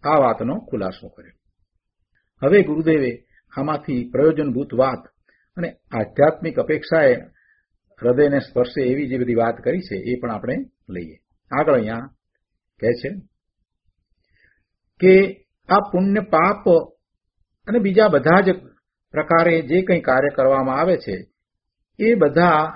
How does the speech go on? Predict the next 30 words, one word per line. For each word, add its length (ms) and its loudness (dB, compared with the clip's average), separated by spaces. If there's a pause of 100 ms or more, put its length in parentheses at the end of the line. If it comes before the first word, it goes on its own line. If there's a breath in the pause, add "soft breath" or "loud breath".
(120)
કાં 220 -4
તો 140 -2
શુભ 280 -2
ભાવ 260 4
અથવા 260 0
અશુભ 280 -6
ભાવ 200 2
રૂપે 260 -2
છે, 160 -6
એટલે 300 -6
કે 200 -8
અશુદ્ધ 600 -6 (260)
ભાવ 340 -4
છે. 200 -20 (1000)
એમાં 280 -4
શુદ્ધ 260 -2
ભાવ 300 6
તો 100 -2 (260)
છે 160 -8
જ 100 -6
નહીં. 200 -12 (540)
એ 140 4 (120)
બધું 460 6 (1800)
આત્માનો 640 -4 (100)
સ્વભાવ 540 -2
નથી, 460 -4
આત્માનું 640 -6
સ્વાભાવિક 640 -4
પરિણમન 420 -4
નથી, 340 -6